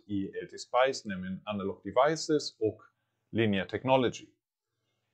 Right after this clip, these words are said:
Så vi har här först alla som heter någonting med A D, är komponenter som är framtagen av Analog Devices, och sen har vi komponenter som börjar på L T, som är komponenter från Linear Technology.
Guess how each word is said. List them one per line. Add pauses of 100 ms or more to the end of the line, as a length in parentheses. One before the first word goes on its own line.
(160)
Så
vi
har
här
först
alla
som
heter
någonting
med
A
D, (440)
är
komponenter
som
är
framtagen
av
Analog
Devices,
och
sen
har
vi
komponenter
som
börjar
på
L (100)
T, (380)
som
är
komponenter
från
Linear
Technology.